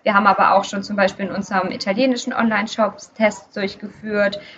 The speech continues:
ähm, und ha-, sind da aber auch neben den quantitativen Analysen auf qualitative Analysen gegangen und haben mit Hotjar die Interaktion der Nutzer getestet.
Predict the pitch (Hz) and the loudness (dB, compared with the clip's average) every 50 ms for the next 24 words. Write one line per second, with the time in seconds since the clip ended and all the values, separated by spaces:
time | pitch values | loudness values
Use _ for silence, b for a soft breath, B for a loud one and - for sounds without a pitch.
0 | B B - 196 190 190 185 185 190 190 - - - - 214 208 202 190 185 185 | B B -2 -2 -2 0 -2 -2 0 0 0 0 -2 -6 -4 2 4 4 4 4
1 | 185 185 - - - 185 190 196 196 196 202 208 214 214 214 214 196 214 208 196 | 2 0 2 4 6 8 8 8 6 4 0 -2 0 0 0 0 -2 -2 -4 -4
2 | 190 185 185 185 185 185 - 190 208 226 - - 208 196 196 - - 190 185 180 | -4 -2 -2 -2 -4 -2 -2 -2 -2 -2 -2 -4 -6 -6 -6 -8 -8 -6 -4 -2
3 | 185 180 180 185 196 190 185 - - - - - - - 254 247 254 247 254 226 | -2 -2 -2 -2 -4 -6 -6 -4 -4 -4 -4 -2 2 2 4 4 2 0 0 -4
4 | 220 - 220 196 - - - 208 190 185 196 196 196 - 208 175 - 185 160 156 | -2 -4 -10 -4 -2 -2 0 0 0 -2 -2 -6 -8 -8 -10 -2 0 2 2 2
5 | 170 170 170 196 190 180 180 175 165 - - - - - 196 190 190 - - 208 | 2 -2 -4 -4 -4 -6 -6 -6 -8 -8 -10 -12 -2 0 -2 -2 0 -2 0 2
6 | 180 180 180 214 220 - 180 190 175 - - - - 180 170 170 175 156 156 165 | 2 2 2 0 -6 -8 -4 -2 -2 -2 -2 -6 -8 -6 -4 -4 -2 -2 -2 -2
7 | 170 170 170 - - - - - - - - - - - - - - - - - | -2 -6 -6 -4 -4 -4 -4 -4 -10 -8 -8 -8 -10 -10 -8 -10 -10 -10 -10 -14